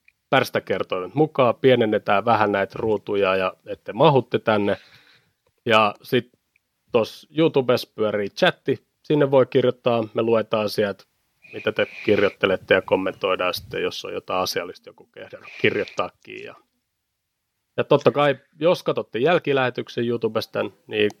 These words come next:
kommentoikaa tonne alas, jos on jotain mielessä,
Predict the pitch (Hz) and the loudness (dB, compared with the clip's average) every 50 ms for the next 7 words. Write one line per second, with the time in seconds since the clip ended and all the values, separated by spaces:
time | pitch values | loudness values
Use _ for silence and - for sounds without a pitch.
0 | _ - - 120 120 110 101 - 101 92 - - 95 - - 98 95 90 - _ | _ 2 4 6 6 6 4 4 2 2 2 0 -4 -2 -2 -4 -4 -4 -6 _
1 | _ - - - - 123 131 143 147 156 - - - - _ _ _ _ _ _ | _ -20 -18 -8 0 4 6 6 6 6 4 0 -8 -18 _ _ _ _ _ _
2 | _ _ _ _ - 101 92 - - - 85 87 87 87 - - 90 87 85 87 | _ _ _ _ -12 -12 -12 -12 -12 -18 -16 -16 -16 -16 -14 -12 -12 -12 -12 -14
3 | _ _ _ _ _ _ _ _ _ _ _ _ _ _ _ _ _ _ _ _ | _ _ _ _ _ _ _ _ _ _ _ _ _ _ _ _ _ _ _ _
4 | - 110 123 123 120 117 113 104 - - 120 110 | -4 2 4 4 6 4 4 0 -2 -4 -4 -4